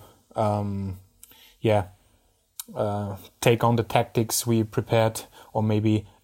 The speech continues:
adjust them a little bit. And, uh,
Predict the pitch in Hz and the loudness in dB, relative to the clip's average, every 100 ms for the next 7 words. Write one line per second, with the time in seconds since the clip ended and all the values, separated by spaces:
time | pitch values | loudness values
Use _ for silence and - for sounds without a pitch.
0 | - 107 117 110 - 113 113 110 113 107 | -6 2 2 2 0 2 4 4 2 2
1 | 110 110 - - _ _ - 107 101 101 | 2 2 -6 -20 _ _ -4 0 0 0
2 | 98 95 101 98 95 | -4 -2 0 0 -2